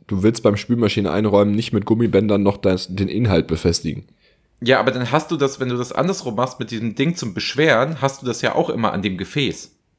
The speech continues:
Speaker 1: Das ist dann ja
Speaker 2: Das
Speaker 1: einfach
Speaker 2: ja
Speaker 1: nur
Speaker 2: auch
Speaker 1: der
Speaker 2: nicht.
Speaker 1: Rand, der ein bisschen, bisschen verstärkt ist, wo dann irgendwelche Gewichtsdinge drin sind.
Speaker 2: Hm. Ja, da freue ich mich schon auf die Zuschriften.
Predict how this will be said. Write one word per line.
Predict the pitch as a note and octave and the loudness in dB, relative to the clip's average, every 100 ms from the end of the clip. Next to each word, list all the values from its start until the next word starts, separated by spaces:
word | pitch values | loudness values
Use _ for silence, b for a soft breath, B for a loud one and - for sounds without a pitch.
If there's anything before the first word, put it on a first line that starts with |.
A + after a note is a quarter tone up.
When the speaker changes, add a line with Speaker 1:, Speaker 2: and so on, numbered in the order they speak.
| _ _ _ _ _ _ _ _ _ - | _ _ _ _ _ _ _ _ _ -6
Speaker 1:
Das | G#2 A2+ | -4 -2
ist | B2 | 0
dann | A#2 | 2
ja | A2+ | 2
Speaker 2:
Das | G2+ | 2
Speaker 1:
einfach | B2+ | 4
Speaker 2:
ja | B2 | 4
Speaker 1:
nur | |
Speaker 2:
auch | A#2+ | 6
Speaker 1:
der | A2 | 6
Speaker 2:
nicht. | A2 | 4
Speaker 1:
Rand, | C#3 | 4
der | A#2+ | 2
ein | G#2+ | 2
bisschen, | A#2 A#2 A2+ C#2 | 2 2 0 -2
bisschen | F#2+ - G#2+ | -4 -2 0
verstärkt | G2+ - G#2 G#2+ - | 0 0 0 0 0
ist, | C3+ - | -6 -2
wo | A2+ | 2
dann | A2 A2 D2 | 2 0 -6
irgendwelche | - G2+ A2 C3 B2 A#2 B2+ B2+ B2+ C2+ D2+ - | -10 -2 -2 0 4 4 6 6 4 2 -10 -12
Gewichtsdinge | G#2+ G#2 - A#2 A#2+ B2+ - E2 - F2+ A2 G2 F#2+ E2+ | -10 -10 -2 2 2 0 -8 -12 -12 -12 -2 0 0 0
drin | F2 E2+ | -2 -2
sind. | D#2+ D#2 F#2 - _ _ _ _ _ _ _ _ _ _ _ _ _ - | -4 -6 -8 -18 _ _ _ _ _ _ _ _ _ _ _ _ _ -14
Speaker 2:
Hm. | F#2+ D#2+ _ _ _ _ _ _ _ _ _ _ _ _ _ b b b - A#2+ | -12 -12 _ _ _ _ _ _ _ _ _ _ _ _ _ b b b -4 0
Ja, | G2+ | 0
da | F#2 C#3 | 0 -2
freue | - D#3+ | -2 -6
ich | D#3 | -4
mich | D3 | -10
schon | D3+ | -10
auf | B2 | -10
die | B2+ | -14
Zuschriften. | - A#2+ - F2+ - E2 | -16 -16 -14 -14 -14 -20